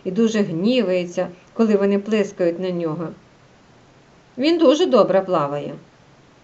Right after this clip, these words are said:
«Правда ж гарно, що з нами собака?» — вигукнула Ен, всіляко намагаючись спокутувати провину. «Мені він дуже подобається». «Гав!» —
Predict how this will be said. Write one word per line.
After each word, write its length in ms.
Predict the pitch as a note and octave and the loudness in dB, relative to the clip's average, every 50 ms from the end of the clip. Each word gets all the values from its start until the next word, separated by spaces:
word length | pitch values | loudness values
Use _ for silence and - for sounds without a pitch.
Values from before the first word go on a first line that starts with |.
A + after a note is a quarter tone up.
| _ _ _ _ _ _ _ _ _ _ - _ _ _ _ _ _ _ _ _ _ _ _ _ _ _ _ _ _ _ _ - | _ _ _ _ _ _ _ _ _ _ -20 _ _ _ _ _ _ _ _ _ _ _ _ _ _ _ _ _ _ _ _ -2
«Правда 460 | C4 F4 A#4 A#4 G#4+ C#4+ B3+ F4+ F#4 | 2 4 4 4 4 2 0 0 0
ж 140 | F#4 - E4 | 0 -2 0
гарно, 420 | F#4+ G4 F#4 E4 - B3 A#3+ C4+ | 2 4 4 4 2 2 0 -2
що 220 | C#4 - D#4 D#4 | -2 -2 -4 -2
з 40 | D4 | 0
нами 320 | D4 D4+ D#4 D4 C#4 D#4+ D#4+ | 0 0 0 2 0 -2 -2
собака?» — 680 | - F#4 F4+ D#4 E4+ D4+ C4 G3 F3+ F3 - E3 - - - - _ _ _ _ _ - | -2 -4 0 2 4 4 4 2 2 -2 -6 -8 -10 -10 -14 -20 _ _ _ _ _ -2
вигукнула 640 | A3 C4 B3 G3+ F#3+ - G3+ F#3+ F#3+ F#3+ F3+ F3+ - | 0 2 2 2 0 -2 -4 -4 -2 -2 -2 -2 -2
Ен, 260 | B3 E4 F#4 F4 F4 F4 - - _ _ _ _ _ _ _ _ _ _ _ | -2 -2 -2 -2 -4 -8 -12 -18 _ _ _ _ _ _ _ _ _ _ _
всіляко 480 | - - G#3+ G#3+ A3+ F4+ G4+ G4+ G4 A3 | -14 -8 -4 -2 -2 -2 -2 -2 -2 -2
намагаючись 880 | G3+ F#3 F3+ F3+ F3 F3 F3+ A3+ B3+ C4+ B3+ A#3+ - - G#3+ G3+ - - - _ _ _ | -2 -2 -2 -2 -4 -4 -4 -4 -2 -2 -2 -2 -4 -6 -6 -8 -8 -12 -20 _ _ _
спокутувати 800 | - - - G3 F#3 - - A3 A3 - G3 F3+ F3 E3+ F3 F3+ | -20 -18 -14 -14 -12 -8 -8 -10 -8 -6 -6 -6 -6 -6 -6 -8
провину. 600 | E3+ - F3 E3+ D#3+ D#3 D#3 D#3 D3+ D3+ D#3+ E3+ F3 F3 - _ _ _ _ _ _ _ _ _ _ _ _ _ _ _ _ _ _ _ _ _ _ _ _ _ _ _ _ _ _ | -8 -4 -4 -4 -4 -4 -6 -8 -8 -8 -10 -10 -12 -16 -20 _ _ _ _ _ _ _ _ _ _ _ _ _ _ _ _ _ _ _ _ _ _ _ _ _ _ _ _ _ _
«Мені 360 | A#3+ C4 B3+ C4 C4 C4+ D4+ | 0 0 2 2 2 2 2
він 220 | G4 G#4 G4 E4 | 2 2 2 2
дуже 300 | G#3+ A3 B3 D4+ - G4 | 2 2 2 2 2 0
подобається». 920 | F#4+ - F4+ F#4 B3+ C4+ A3+ F3+ D#3+ D#3+ D#3 D3+ D3 C3 - - - - - - - _ _ - - - - C#3+ - - - _ _ _ _ _ _ - _ _ _ _ _ _ _ _ _ - _ _ _ _ - _ _ _ _ _ _ _ _ _ _ _ | 0 2 0 2 4 6 6 4 4 2 -2 -4 -4 -6 -10 -14 -16 -16 -16 -16 -20 _ _ -20 -20 -20 -20 -20 -20 -20 -20 _ _ _ _ _ _ -20 _ _ _ _ _ _ _ _ _ -20 _ _ _ _ -20 _ _ _ _ _ _ _ _ _ _ _
«Гав!» — 180 | - F#4 - | 4 4 4